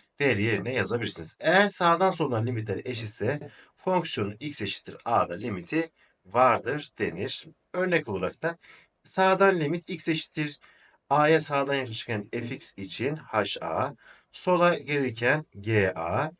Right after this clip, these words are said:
Arkadaşlar bu ikisi birbirine eşit ise bu fonksiyonun bu nokta limiti vardır denebiliyor arkadaşlar. Kritik nokta haricinde başka bir noktada limit sorulursa parçalı fonksiyonlarda o noktayı ilgilendiren fonksiyonu belirleyecek değer yerine yazılır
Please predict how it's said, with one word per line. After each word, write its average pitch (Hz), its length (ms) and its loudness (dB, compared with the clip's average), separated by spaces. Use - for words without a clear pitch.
Arkadaşlar 131 640 -4
bu 185 180 -8
ikisi 170 500 0
birbirine 147 840 0
eşit 120 420 -2
ise 151 440 0
bu 151 140 -10
fonksiyonun 107 640 -4
bu 131 80 -4
nokta 95 260 -4
limiti 110 580 -4
vardır 110 640 2
denebiliyor 104 580 -2
arkadaşlar. 80 560 -4
Kritik 208 360 0
nokta 165 300 2
haricinde 143 400 2
başka 160 320 0
bir 156 180 -4
noktada 123 300 -4
limit 110 300 -4
sorulursa 147 560 -6
parçalı 160 440 0
fonksiyonlarda 117 680 -4
o 139 220 -4
noktayı 107 320 -4
ilgilendiren 110 640 -4
fonksiyonu 156 560 0
belirleyecek 107 560 -2
değer 110 200 2
yerine 90 320 -4
yazılır 139 480 -2